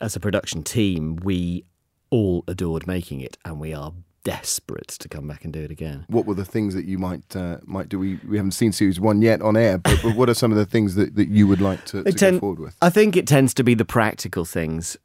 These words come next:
Speaker 1: uh, a lot of the time. It's, you know, how you run your st-, how you run your days, how you are time efficient and, uh,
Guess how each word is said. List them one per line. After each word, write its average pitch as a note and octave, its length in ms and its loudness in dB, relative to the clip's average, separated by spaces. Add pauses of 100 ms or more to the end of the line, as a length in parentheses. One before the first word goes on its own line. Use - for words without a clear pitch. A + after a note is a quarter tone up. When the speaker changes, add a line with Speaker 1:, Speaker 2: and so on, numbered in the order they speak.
Speaker 1:
uh, F2+ 160 -2
a F2 80 -4
lot F2 240 -2
of C#2 80 -8
the D#2+ 80 -8
time. D#2+ 460 -8
It's, - 380 -8
you F#2+ 60 -6
know, D#2 80 -8
how E2 160 -8
you D#2+ 180 -6
run D#2 260 -8
your D2+ 140 -10
st-, - 200 -12
how F2 40 -6
you D#2 140 -8
run D2+ 160 -8
your D2 140 -10
days, C#2+ 480 -10
how - 220 -16
you D2 420 -14
are D2 60 -14
time E2+ 280 -8
efficient D2+ 640 -10 (120)
and, D2 480 -16 (160)
uh, C#2+ 420 -16